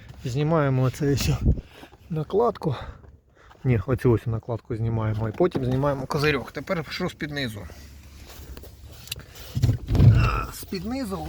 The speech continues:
у нас воно роз'єм. Да, і вон він пустий.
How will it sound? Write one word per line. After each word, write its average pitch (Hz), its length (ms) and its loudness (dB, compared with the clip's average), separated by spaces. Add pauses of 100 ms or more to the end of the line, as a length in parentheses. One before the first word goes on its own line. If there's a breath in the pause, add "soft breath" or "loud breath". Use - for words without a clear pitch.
у - 20 -2
нас 240 280 4 (640)
воно 196 320 -2 (120)
роз'єм. 156 560 4 (920 soft breath)
Да, 139 240 8
і 127 40 8
вон 170 260 4
він 156 180 4
пустий. 131 500 2